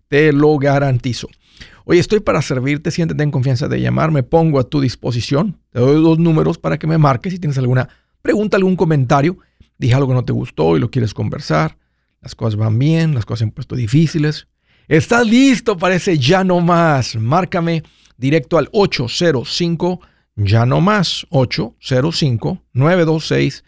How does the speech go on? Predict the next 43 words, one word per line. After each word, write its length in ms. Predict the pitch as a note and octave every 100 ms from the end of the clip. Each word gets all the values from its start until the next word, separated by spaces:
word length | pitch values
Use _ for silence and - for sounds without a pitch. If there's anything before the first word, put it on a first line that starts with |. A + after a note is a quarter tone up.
| _ _ _
seis 440 | - C3 C3+ B2+
seis 420 | - C3 B2+ A2+
dos 280 | A2 A#2+ B2+ -
siete. 300 | B2+ - G#3
También 240 | D#3+ C3
me 40 |
puedes 200 | C3 B2
marcar 400 | A#2 A2+ - C3+
por 100 | -
el 140 | A#2 A#2+
WhatsApp 440 | A#2 E3 A#3 A#3
de 80 | G3+
cualquier 280 | G3 F3 F3
parte 260 | G3 F3
del 140 | F3+ F3+
mundo. 320 | A#3 G3+ -
Ese 200 | E3 -
número 240 | D3 D#3 D#3
es 100 | C#3+
más 240 | D#3+ D#3
uno 300 | - E3 D3+ D3+ - _ _
dos 400 | - D3 D3+ C#3
diez, 300 | B2 D#3 C#3 _ _ _
cinco 480 | - D#3 D3 D#3 -
cero 240 | - D3+
cinco, 460 | C3 C#3 C3 C#3 B2+ - _ _ -
noventa 400 | C3+ B2+ C3 B2+
y 40 |
nueve 380 | A#2+ A#2 A2+ - -
cero 380 | - - C#3 -
seis. 320 | G#3 G3+ D#3+
Me 80 | D3+
vas 140 | C#3
a 20 |
encontrar 320 | E3 D3+ C#3+
como 180 | C3 F3+
Andrés 180 | E3+ E3
Gutiérrez 300 | D#3 D#3+ C3
por 220 | B2+ A#2+
todas 340 | - A3 F#3+ D#3+
las 140 | C#3
redes 200 | E3 C#3+
sociales. 460 | B2+ E3 F#3 F3